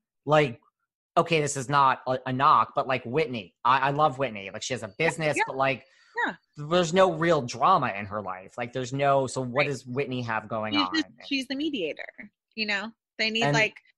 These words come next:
Speaker 2: someone to float between the groups and, and be like, "Are you mad at so-and-so?" And, "What? Oh, she's mad at you." Like,
Speaker 1: But
Speaker 2: "Oh,
Speaker 1: then
Speaker 2: we talk."
Speaker 1: I think there were too, too, there were too many people, 'cause then, like, Frankie Delgado, like, he's not
Speaker 2: Yeah.
Speaker 1: out at the clubs every night now. Like, he has a wife. Like,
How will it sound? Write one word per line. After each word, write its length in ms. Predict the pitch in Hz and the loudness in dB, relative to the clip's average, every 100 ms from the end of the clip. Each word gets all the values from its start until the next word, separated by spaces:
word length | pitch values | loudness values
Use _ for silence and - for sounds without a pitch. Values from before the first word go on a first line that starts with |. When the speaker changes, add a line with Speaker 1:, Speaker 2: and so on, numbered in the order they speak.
| _ | _
Speaker 2:
someone 220 | 247 254 240 | -6 -4 -4
to 60 | |
float 420 | 240 247 226 226 - | -4 -2 0 0 -4
between 320 | - 214 208 | -6 -6 -6
the 80 | 190 | -6
groups 420 | 196 190 - - | -6 -8 -10 -10
and, 260 | 180 180 175 _ - _ | -10 -12 -18 _ -20 _
and 200 | 190 185 | -12 -8
be 140 | 190 190 | -6 -4
like, 180 | 185 - | -6 -8
"Are 100 | 202 | -6
you 160 | 214 247 | -6 -4
mad 240 | 277 294 | -2 -2
at 160 | 302 - | -2 -4
so-and-so?" 840 | 311 320 320 320 - 320 330 330 | -6 -6 -8 -12 -8 -6 -4 -6
And, 200 | 247 185 - _ _ _ | -8 -12 -20 _ _ _
"What? 200 | 247 294 | -6 -4
Oh, 140 | 339 330 | -4 -6
she's 240 | - 302 | -6 -6
mad 220 | 311 339 | -6 -6
at 100 | 311 | -6
you." 280 | - 208 208 | -6 -6 -8
Like, 200 | 202 185 | -6 0
Speaker 1:
But 180 | 185 - 226 | 0 -2 -8
Speaker 2:
"Oh, 160 | 254 | 2
Speaker 1:
then 320 | 190 185 175 | 4 6 4
Speaker 2:
we 200 | 170 269 - - 285 | 0 -6 -12 -12 -8
talk." 140 | 233 - - - _ _ 175 | -8 -8 -12 -12 _ _ 0
Speaker 1:
I 120 | 175 | 2
think 200 | 190 180 | 2 2
there 120 | 160 | 2
were 80 | 147 | 2
too, 260 | - 143 127 | -2 -6 -6
too, 580 | - - 151 139 131 - | -8 -6 -2 0 -2 -2
there 120 | 139 | -2
were 60 | 135 | -2
too 220 | - 175 | -2 -2
many 220 | 151 131 | -2 -4
people, 340 | - 165 135 113 | -4 -4 -4 -4
'cause 160 | 131 | -2
then, 200 | 147 143 | 0 0
like, 200 | 127 113 | -2 -4
Frankie 500 | - 139 147 139 110 | -4 -2 0 -4 -8
Delgado, 520 | 107 139 147 208 127 107 | -2 -2 2 0 0 -2
like, 180 | 120 | -6
he's 160 | 139 135 | -6 -2
not 160 | 160 131 | 2 2
Speaker 2:
Yeah. 20 | |
Speaker 1:
out 120 | 107 | 0
at 100 | 101 | -4
the 60 | - | -14
clubs 420 | - 117 101 117 | -4 -4 -2 -6
every 200 | 107 107 | -8 -6
night 220 | 107 107 | -6 -6
now. 240 | 117 135 135 | -4 -2 -2
Like, 160 | 143 | -4
he 80 | 147 | -4
has 100 | 147 | -4
a 60 | 170 | -4
wife. 360 | 240 139 - | -4 -4 -2
Like, 240 | 131 117 | -2 -2